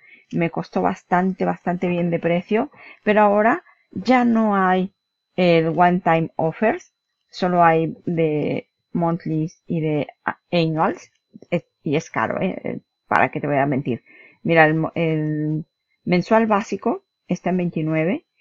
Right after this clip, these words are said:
y solo tienes cinco mil clics. Bueno, te estoy hablando de precios y no sabemos lo que es esto. Vale, el Snipely es un acortador de enlaces, pero, eh,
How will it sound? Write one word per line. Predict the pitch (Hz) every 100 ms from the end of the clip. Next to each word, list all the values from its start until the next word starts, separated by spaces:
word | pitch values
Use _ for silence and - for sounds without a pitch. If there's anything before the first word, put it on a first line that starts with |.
| _ -
y | 202
solo | 190 185
tienes | 185 175 180 185 -
cinco | - 170 156
mil | 156 151
clics. | 151 160 147
Bueno, | - 185 -
te | 170
estoy | -
hablando | 180 165 165 175
de | 165
precios | 165 196 214
y | 185
no | 170
sabemos | 175 165 175
lo | 165
que |
es | 160
esto. | 139 - 139 - - -
Vale, | 170 160
el | - 180
Snipely | 220 254 269 233 - _ _ _ -
es | 220 240
un | 233
acortador | 226 214 208 185 185 185
de | 175 180
enlaces, | 185 190 - 156 - _ _ _ - _ _
pero, | - 247 233 254 - _ _ _ _ _ _ _ _ _ -
eh, | 190 175 175 165 160